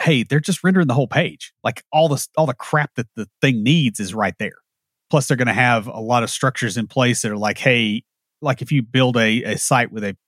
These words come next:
a P H P or dot net framework or something like that, you know, your page template probably has a lot of that header information in there, wh-, whereas that may or may not be true with some of the S P A type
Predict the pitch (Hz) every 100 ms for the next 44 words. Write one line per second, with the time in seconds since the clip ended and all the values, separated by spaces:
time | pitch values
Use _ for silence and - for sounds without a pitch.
0 | _ - 101 - 131 117 - 113 107 95
1 | 104 104 104 101 117 98 98 92 90 107
2 | 104 90 90 127 120 104 _ _ _ _
3 | _ _ - 117 107 - 160 180 - -
4 | 98 - 131 113 101 - 139 127 104 98
5 | 95 - - 165 117 92 - 95 92 95
6 | 120 104 82 101 107 - 113 110 101 117
7 | 107 110 123 110 110 110 90 98 - -
8 | 120 98 92 - 117 98 98 90 90 -
9 | 92 101 98 - 82